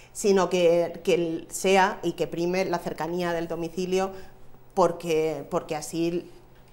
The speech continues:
también se equiparan y se, los niveles educativos, los proyectos educativos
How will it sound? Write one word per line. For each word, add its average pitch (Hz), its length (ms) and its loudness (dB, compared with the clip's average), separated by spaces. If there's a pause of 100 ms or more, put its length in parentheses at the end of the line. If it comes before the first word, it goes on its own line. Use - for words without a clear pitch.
(280)
también 175 340 2
se 170 120 -4
equiparan 180 500 2
y 175 140 -2
se, 147 340 -4
los 160 680 -2
niveles 165 360 -4
educativos, 170 500 -4
los 180 120 -4
proyectos 165 440 -4
educativos 175 640 -4